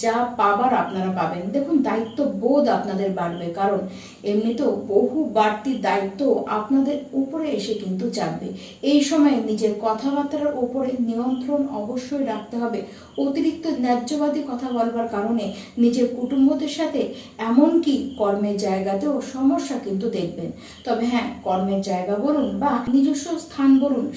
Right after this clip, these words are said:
সেখানে পরিবর্তন কিন্তু অবশ্যই আসতে দেখা যাচ্ছে। যারা ম্যানেজমেন্ট ফিল্ডে রয়েছেন, যারা মার্কেটিং বিভাগে টেকনিশিয়ানের কাজ করেন, যারা অনলাইনে কাজ করেন, tour and travels নিয়ে কাজ করেন, যারা কম্পিউটার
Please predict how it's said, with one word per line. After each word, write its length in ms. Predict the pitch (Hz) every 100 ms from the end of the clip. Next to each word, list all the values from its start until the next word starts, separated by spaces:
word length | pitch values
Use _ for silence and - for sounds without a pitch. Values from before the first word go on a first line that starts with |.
| -
সেখানে 320 | 247 277 277 -
পরিবর্তন 540 | 240 240 240 240 214 190
কিন্তু 220 | 190 196
অবশ্যই 560 | 240 - 262 262 - 277
আসতে 260 | - - 202
দেখা 280 | 190 185 170
যাচ্ছে। 340 | 165 - 180 - - -
যারা 180 | 269 269
ম্যানেজমেন্ট 760 | 269 240 226 254 262 294 285 -
ফিল্ডে 260 | 254 220
রয়েছেন, 400 | 202 202 202 202
যারা 240 | 196 196 196
মার্কেটিং 520 | 185 190 214 247 240
বিভাগে 560 | 214 214 220 214 202 196
টেকনিশিয়ানের 760 | 277 277 294 285 285 269 262 233
কাজ 200 | 196 185 -
করেন, 220 | 202 196
যারা 200 | 202 -
অনলাইনে 640 | 208 208 220 233 240 240
কাজ 180 | 240 226 -
করেন, 200 | 254 254
tour 220 | 269 285 285
and 100 | 269 254
travels 380 | 240 254 294 -
নিয়ে 160 | 302 277
কাজ 160 | 247 -
করেন, 200 | 247 196 - - - -
যারা 180 | 269 254
কম্পিউটার 580 | 254 247 247 294 285